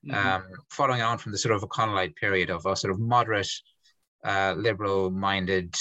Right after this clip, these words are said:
Speaker 2: you know, gradualist reform kind of politics that shunned away from, from the sort of the more radical elements of, of,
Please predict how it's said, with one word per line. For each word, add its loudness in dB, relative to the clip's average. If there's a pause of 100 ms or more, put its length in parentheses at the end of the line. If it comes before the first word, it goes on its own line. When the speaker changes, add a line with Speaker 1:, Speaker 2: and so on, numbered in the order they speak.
(200)
Speaker 2:
you -8
know, 4 (100)
gradualist 0
reform 0
kind 0
of -6
politics 2 (440)
that 0
shunned 0
away 2
from, -2 (340)
from 0
the -6
sort -4
of 2 (480)
the -6
more 0
radical 0 (400)
elements 0
of, -2
of, 0